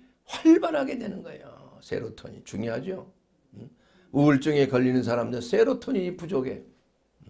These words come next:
근데 감사할 때, 특히 부모에 대해서 감사해서 공경할 때 이 세로토닌이 그냥 팍 분비가 되면서 건강을 유지하게 되는 거예요.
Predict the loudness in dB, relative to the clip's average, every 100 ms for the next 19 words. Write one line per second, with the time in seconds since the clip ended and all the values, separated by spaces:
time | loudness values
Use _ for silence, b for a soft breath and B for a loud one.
0 | -20 _ _ _ _ _ 6 12 12 10
1 | B B 8 10 10 12 12 12 10 2
2 | 0 -8 _ _ _ _ 2 2 4 2
3 | 4 4 10 10 12 12 12 6 4 4
4 | 4 6 8 8 8 6 2 2 -6 -6
5 | -4 -2 -2 -4 -8 -10 -16 -18 _ _
6 | _ _ 8 8 8 12 12 12 12 8
7 | 0 2 0 0 0 -2 B B B B
8 | B B B _ -6 -4 -6 -6 -8 -10
9 | -12 -14 -14 b b b -2 0 0 0
10 | -2 -6 -10 -10 -12 -14 -14 -18 -20